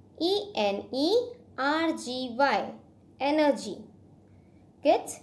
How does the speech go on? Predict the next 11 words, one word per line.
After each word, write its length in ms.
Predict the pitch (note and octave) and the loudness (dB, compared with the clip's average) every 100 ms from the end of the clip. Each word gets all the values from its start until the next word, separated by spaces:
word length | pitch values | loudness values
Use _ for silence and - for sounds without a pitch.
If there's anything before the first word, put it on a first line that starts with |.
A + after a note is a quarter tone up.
| - | -16
you 140 | - A#3+ | -6 -4
have 280 | A3+ B3 - | -2 -2 0
to 60 | |
repeat 560 | E4+ C#4+ A3 D4+ F#4 - | 0 0 0 0 0 2
the 100 | A#3+ | 0
words 500 | G3 A3 D4 - - - - - - - | 4 4 4 0 -8 -20 -20 -20 -18 -8
after 360 | A3+ A3 D4 | -6 0 2
me. 260 | E4 A#3+ - - - - | 4 2 -2 -18 -20 -16
Okay? 460 | A3 - A4+ A#3 - - - - - - - - - - - - - - - - - - - - - _ - _ - - | -4 0 2 0 -10 -20 -20 -20 -20 -20 -20 -20 -20 -20 -20 -20 -20 -20 -20 -20 -20 -20 -20 -20 -20 _ -20 _ -18 -8
Next 360 | G3+ G3 - | -6 -6 -6
word, 280 | G#3+ A#3+ A4 | 2 4 4